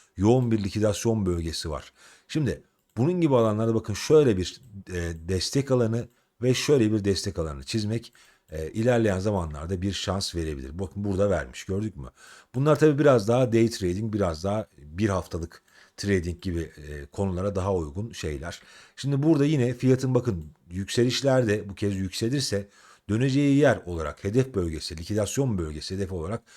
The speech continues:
bu yukarılara tekrar meyletmesini bekleyebiliriz. Bir de bir hisseyle örnek verelim, sonra videoya son vereceğim. bimaş hissesinin bir saatlik grafiğindeyiz şu anda değerli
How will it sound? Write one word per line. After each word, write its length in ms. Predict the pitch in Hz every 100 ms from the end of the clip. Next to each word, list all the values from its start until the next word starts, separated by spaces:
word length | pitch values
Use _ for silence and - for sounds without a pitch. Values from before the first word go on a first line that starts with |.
| - _ 117
bu 100 | 117
yukarılara 440 | 110 107 95 90
tekrar 440 | 104 - 78 - 80
meyletmesini 800 | 98 95 87 - 78 85 107 - - _ -
bekleyebiliriz. 840 | 92 - 82 85 73 65 64 - - - -
Bir 80 | 123
de 300 | 127 127 123
bir 100 | 123
hisseyle 600 | 107 107 101 80 69 - -
örnek 360 | 92 87 -
verelim, 260 | 76 76 101
sonra 300 | - 82 85
videoya 280 | 80 73 85
son 220 | 80 73
vereceğim. 320 | 67 64 64 _ _
bimaş 460 | 156 170 120 - - -
hissesinin 880 | 101 - 90 - 90 107 135 69 92
bir 160 | 127
saatlik 500 | 120 101 80 - 110
grafiğindeyiz 560 | - 90 92 90 87 73
şu 200 | - 76
anda 380 | 73 90 101 80
değerli 460 | 85 80 71 98